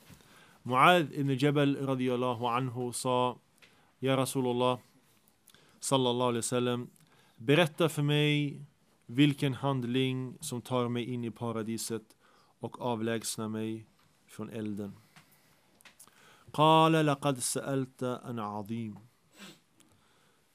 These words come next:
Profeten alayhi salatu wasalam, han svarade:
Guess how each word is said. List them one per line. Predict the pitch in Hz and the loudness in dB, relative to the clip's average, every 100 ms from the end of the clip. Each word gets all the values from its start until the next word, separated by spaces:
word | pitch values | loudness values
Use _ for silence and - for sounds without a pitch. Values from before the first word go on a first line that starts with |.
| _ _ _ | _ _ _
Profeten | - 120 156 156 147 | -12 0 2 4 4
alayhi | 135 139 | 4 4
salatu | 131 135 | 2 -2
wasalam, | 131 139 135 | -4 -2 -2
han | 123 123 | -2 -4
svarade: | - 127 127 147 | 0 0 2 0